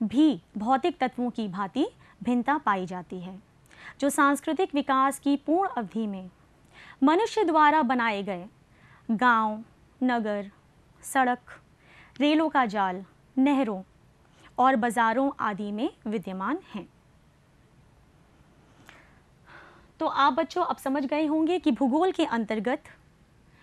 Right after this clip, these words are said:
हम पृथ्वी के भौतिक पर्यावरण और मानव जनित सामाजिक और सांस्कृतिक विशेषताओं के मध्य अंतर संबंधों का,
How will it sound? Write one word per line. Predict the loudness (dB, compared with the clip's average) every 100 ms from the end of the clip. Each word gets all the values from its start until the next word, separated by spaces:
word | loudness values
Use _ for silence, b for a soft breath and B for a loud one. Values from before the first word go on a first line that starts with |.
| B B 0
हम | 2
पृथ्वी | 2 -2 0 0
के | 2 0
भौतिक | 2 0 0 -2
पर्यावरण | -2 0 0 0 0 -2 -4 _ _ _ _ _ B B B B 2
और | 4 4 2 -4
मानव | 0 2 2 0
जनित | 0 0 0
सामाजिक | 0 0 0 0 -2 -4 _
और | 0 0
सांस्कृतिक | 0 0 0 -4 -2 -2 -2
विशेषताओं | -4 -2 -4 -2 0 0 -2
के | -4
मध्य | -4 -2 -2 -2 -4 B B B
अंतर | 2 2 4 4
संबंधों | 4 0 0 -2 -4 -6
का, | -6